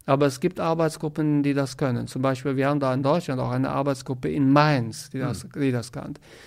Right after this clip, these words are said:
Speaker 1: das, und die das macht und so. Und das ist hochfaszinierend. Und da ist also bisher noch nicht viel rausgekommen, aber das ist hochspannend, wenn, wir brauchen ja irgendwann auch Medikamente, die,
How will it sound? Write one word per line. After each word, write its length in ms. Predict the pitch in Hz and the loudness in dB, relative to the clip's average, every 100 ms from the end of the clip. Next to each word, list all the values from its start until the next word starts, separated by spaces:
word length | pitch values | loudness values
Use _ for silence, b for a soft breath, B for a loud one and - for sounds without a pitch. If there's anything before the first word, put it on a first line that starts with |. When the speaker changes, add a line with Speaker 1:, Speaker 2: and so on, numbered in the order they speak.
| B B | B B
Speaker 1:
das, 200 | - 123 | -6 -2
und 160 | 170 143 | 0 4
die 80 | |
das 220 | 135 127 127 | 4 2 0
macht 320 | 127 120 - | -2 -4 -8
und 80 | 127 | -6
so. 120 | 127 | -4
Und 120 | 127 | 0
das 160 | 143 160 | 0 0
ist 120 | 165 | -2
hochfaszinierend. 840 | 170 151 147 127 - 135 143 165 156 B B B | -4 -2 -4 -4 -2 0 2 0 -4 B B B
Und 260 | 143 139 151 | 0 2 4
da 220 | 143 170 | 4 4
ist 320 | 196 170 - | 2 -4 -4
also 180 | 156 139 | -6 -4
bisher 300 | 135 127 147 | -6 -2 0
noch 160 | 143 135 | 0 0
nicht 160 | 127 | -4
viel 200 | 127 139 | -4 -2
rausgekommen, 840 | 127 135 156 156 202 214 214 196 | 2 4 4 2 -6 -2 -2 -2
aber 240 | 185 151 143 | -2 0 2
das 180 | 139 143 | 0 -2
ist 180 | 143 | -4
hochspannend, 640 | 160 143 147 135 135 170 175 | -2 -2 -2 0 2 0 0
wenn, 200 | 147 147 | 0 0
wir 100 | 139 | 2
brauchen 260 | 151 151 | 2 2
ja 80 | 143 | 2
irgendwann 400 | 147 151 151 151 | 2 0 0 0
auch 140 | 143 | 0
Medikamente, 720 | 131 139 - 143 151 165 151 | 0 -2 0 2 4 4 2
die, 240 | 127 127 | -2 0